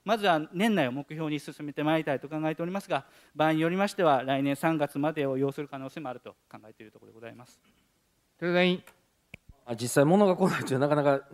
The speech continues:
Speaker 3: あの、悩ましい問題だと思いますけども、あの、しっかりと対応をお願いしたいと思います。それから、あの、今、あ、三分の二の、まあ、話をしましたけれども、最終的にやはり一人一台という形の中で、残りの三分の一ですね、いわゆるその国の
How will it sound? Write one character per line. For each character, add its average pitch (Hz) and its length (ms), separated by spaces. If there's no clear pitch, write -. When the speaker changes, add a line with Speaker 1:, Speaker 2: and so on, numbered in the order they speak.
Speaker 3:
あ 113 120
の、 117 200
悩 156 200
ま 160 100
し 143 120
い 120 40
問 110 160
題 135 120
だ 127 40
と - 60
思 127 120
い 135 40
ま 135 100
す - 80
け 120 80
ど 98 80
も、 85 300
あ 98 80
の、 95 60
し - 100
っ - 40
か 107 120
り 95 60
と 87 60
対 104 240
応 95 60
を - 40
お - 20
願 90 180
い 90 40
し - 60
た 104 60
い 92 60
と 87 80
思 90 120
い 87 40
ま 90 100
す。 - 180
そ 175 60
れ - 20
か 185 80
ら、 175 80
あ - 20
の、 165 260
今、 165 640
あ、 151 260
三 180 300
分 208 100
の 269 120
二 175 120
の、 143 360
ま 120 360
あ、 - 40
話 120 240
を 104 80
し 139 100
ま 131 100
し 113 60
た 113 100
け 104 80
れ 110 80
ど 107 120
も、 139 260
最 226 220
終 208 80
的 226 120
に 214 80
や 170 40
は 156 60
り 143 60
一 - 40
人 165 160
一 151 220
台 127 240
と - 140
い 127 60
う 135 60
形 139 240
の 139 60
中 117 200
で、 151 280
残 196 160
り 233 60
の 214 60
三 151 260
分 151 120
の 185 60
一 220 160
で 143 80
す - 100
ね、 120 140
い 120 40
わ 92 200
ゆ 170 120
る 170 40
そ 165 80
の 170 100
国 196 200
の 190 240